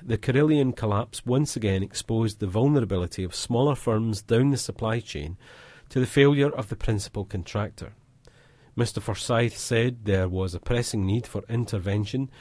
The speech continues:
to ensure smaller businesses are paid on time. He also backed calls for the establishment of an independent body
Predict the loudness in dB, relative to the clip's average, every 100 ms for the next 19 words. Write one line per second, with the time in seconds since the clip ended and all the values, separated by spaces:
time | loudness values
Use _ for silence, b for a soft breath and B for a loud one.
0 | B B B 0 2 2 2 2 2 2
1 | 2 2 2 0 0 -4 -4 -4 -4 -2
2 | -2 -2 -6 -6 -4 -4 -4 -10 _ b
3 | b b b b -6 6 6 6 4 2
4 | 0 -2 -6 -2 -2 -2 -4 -4 -2 -4
5 | -4 -2 0 -2 -2 -4 -4 -8 -8 0
6 | 2 2 2 0 0 -4 -10 -6 -2 0
7 | -2